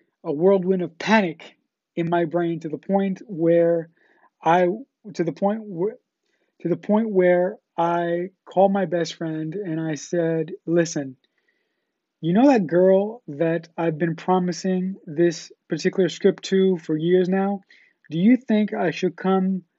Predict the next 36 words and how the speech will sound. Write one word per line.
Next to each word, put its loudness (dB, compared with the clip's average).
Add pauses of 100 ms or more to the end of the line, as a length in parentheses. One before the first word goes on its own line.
(400)
totally, 2 (120)
totally 2
clean? 2 (1000)
Do 0
you, 6
do 0
you 6
think 0
that 4
I 4
should -2
come -4
totally 2
clean 0 (380)
to 0
her 4
in 2
that -2 (1300)
I 4
can't 0
read 0
or -4
write 4
very 6
well 0 (180)
and -2
my -2
grammatics 0
are -2
for 0
shit? 0
If -4
I 4
tell 2
her 2
that, 2